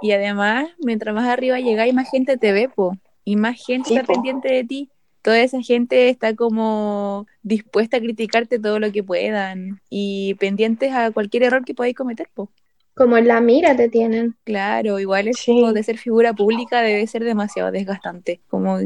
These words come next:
Speaker 1: que no tenéis derechos humanos, weón. Qué weá. No tenéis privacidad.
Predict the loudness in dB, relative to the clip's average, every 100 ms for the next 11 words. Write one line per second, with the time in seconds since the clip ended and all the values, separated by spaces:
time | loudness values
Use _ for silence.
0 | -4 -4 0 2 4 6 6 4 4 2
1 | 2 2 0 -2 -4 -4 -6 -10 -10 -6
2 | -4 -4 -6 -10 -12 -8 -4 -4 0 0
3 | 2 2 4 4 2 -4 -6 -8 -12